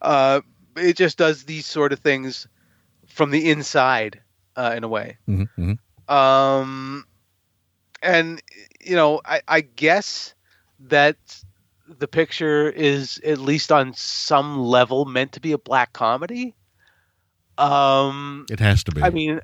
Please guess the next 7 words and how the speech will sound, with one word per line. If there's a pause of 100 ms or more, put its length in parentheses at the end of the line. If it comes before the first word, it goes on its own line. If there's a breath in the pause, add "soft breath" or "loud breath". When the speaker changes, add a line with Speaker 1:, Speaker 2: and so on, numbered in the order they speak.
Speaker 1:
I,
I,
yeah,
y-,
you
would
think.